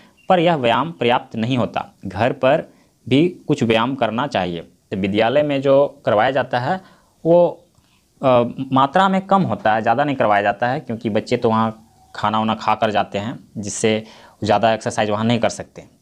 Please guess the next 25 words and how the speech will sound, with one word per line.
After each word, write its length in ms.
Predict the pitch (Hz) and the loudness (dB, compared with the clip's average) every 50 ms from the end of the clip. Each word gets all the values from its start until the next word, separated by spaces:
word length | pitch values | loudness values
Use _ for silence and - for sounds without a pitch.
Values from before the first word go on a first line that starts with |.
| _ _ _ _ _ _ _ _ _ _ | _ _ _ _ _ _ _ _ _ _
और 160 | - 110 110 110 | 2 2 4 4
अलग-अलग 320 | 120 135 143 147 143 143 | 4 2 2 0 0 -2
प्रकार 220 | - - - 131 | -2 0 0 0
की 100 | 127 139 | 0 -2
एक्सरसाइज 380 | 131 - - 123 - 123 123 120 | -4 -6 -6 -4 -2 -2 -2 0
होता 220 | 120 117 - 123 | -2 -2 -2 -2
है, 80 | 123 127 | -2 -2
जैसे 200 | 120 107 - 120 | -2 -4 -6 -8
कि 120 | 113 - | -6 -4
यहाँ 120 | 113 113 110 | -4 -4 -2
पे 120 | - 120 | -2 -4
खेलकूद 400 | 117 - - 107 104 107 117 110 | -4 -2 -4 -4 -4 -2 -2 0
हो 100 | 107 107 | 0 0
गया, 160 | 104 117 113 | 0 0 -2
खेलने, 540 | 110 - - - 123 123 127 127 131 135 139 | -2 -4 -4 -4 -2 0 0 0 0 0 0
दौड़ने, 340 | 139 120 117 117 113 123 123 | 0 0 0 2 2 0 -2
फुटबॉल 360 | 123 - 120 120 120 123 123 | -2 -4 -2 0 0 0 0
खेलना, 300 | 120 - 117 113 117 117 | -2 -4 -4 -2 -2 -4
क्रिकेट 280 | 120 135 120 127 120 120 | -4 -4 -4 -4 -6 -4
खेलना, 380 | - 117 117 117 117 117 123 - | -4 -4 -4 -4 -4 -6 -8 -8
ये 100 | - 143 | -8 -6
सारी 260 | - - 131 131 135 | -2 -2 -2 -2 -2
चीज़ों 240 | 127 - 127 139 143 | -4 -6 -6 -6 -4
से 140 | 139 - 135 | -4 -4 -4
भी 220 | 131 170 190 185 | -4 -4 -4 -6